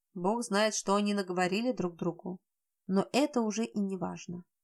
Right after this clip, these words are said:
Ведь ничего не исправить. Я не хотел слышать больше ни слова, что могли сказать эти напомаженные, пережившие не один укол, пухлые губы. Я не хотел задерживаться в этом высасывающем всю душу офисе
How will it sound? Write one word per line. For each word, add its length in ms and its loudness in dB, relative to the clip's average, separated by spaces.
Ведь 260 -2
ничего 460 2
не 160 6
исправить. 640 -2
Я 260 4
не 120 2
хотел 380 4
слышать 420 -2
больше 300 -2
ни 140 0
слова, 420 -2
что 160 -4
могли 300 -2
сказать 540 0
эти 240 -4
напомаженные, 920 0
пережившие 840 6
не 120 4
один 340 4
укол, 560 2
пухлые 500 4
губы. 400 4
Я 220 4
не 120 2
хотел 360 4
задерживаться 720 0
в 60 0
этом 260 2
высасывающем 840 2
всю 200 0
душу 380 -4
офисе 580 -2